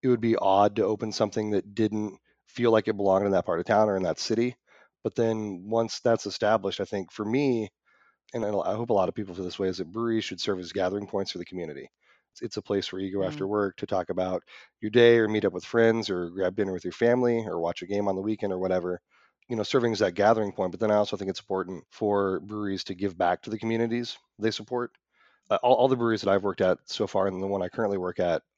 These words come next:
Speaker 1: are real big on donating beer to charitable causes or organizations that are doing work in the community. And I think that's super important. Breweries often don't have the, the cash flow to donate cash to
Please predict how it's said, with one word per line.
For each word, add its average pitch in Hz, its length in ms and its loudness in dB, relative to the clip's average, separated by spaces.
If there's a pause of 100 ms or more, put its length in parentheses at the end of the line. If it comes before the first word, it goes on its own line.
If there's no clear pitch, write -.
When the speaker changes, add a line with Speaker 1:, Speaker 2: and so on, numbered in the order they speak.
Speaker 1:
are 90 480 -2
real 101 240 -4
big 98 180 0
on 90 220 -2
donating 92 480 -2
beer 85 380 -6
to 85 420 -10 (100)
charitable 92 380 -4
causes 92 640 -2
or 85 180 -8
organizations 90 680 -6
that 90 100 -10
are 90 80 -6
doing 87 260 -8
work 85 220 -8
in 92 40 -6
the 95 80 -6
community. 98 300 -4
And 87 80 -4
I 82 60 -6
think 90 160 -10
that's 90 180 -2
super 95 300 -10
important. 107 420 -6 (460)
Breweries 143 260 2
often 98 320 2
don't 95 240 -2
have 92 420 0
the, 87 460 0 (320)
the 113 120 -6
cash - 340 2
flow 98 180 0
to 95 140 -6
donate 90 460 -4 (120)
cash 80 440 -2
to 80 280 -10